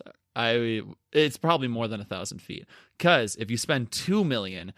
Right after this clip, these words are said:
you can get a two-person submersible with the see-through acrylic dome, and that's the one that can dive a thousand feet. I'm guessing that the other one can go m-,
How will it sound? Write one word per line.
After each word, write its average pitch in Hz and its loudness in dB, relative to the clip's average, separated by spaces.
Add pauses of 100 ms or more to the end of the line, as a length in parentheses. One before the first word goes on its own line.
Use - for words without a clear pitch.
(240)
you 135 0
can 156 -4
get 151 4
a 131 2
two-person 143 0
submersible 113 -4
with 101 -6
the 107 -10
see-through 127 0
acrylic 113 -4
dome, 98 -6 (220)
and 123 -2
that's 127 0
the 120 -4
one 107 -4
that 104 -8
can 98 -8
dive 90 -8
a 101 -16
thousand - -12
feet. - -14 (280)
I'm 113 0
guessing 120 -2
that 101 -8
the 95 -8
other 107 -4
one 104 -8
can 98 -10
go 98 -10 (200)
m-, 107 -8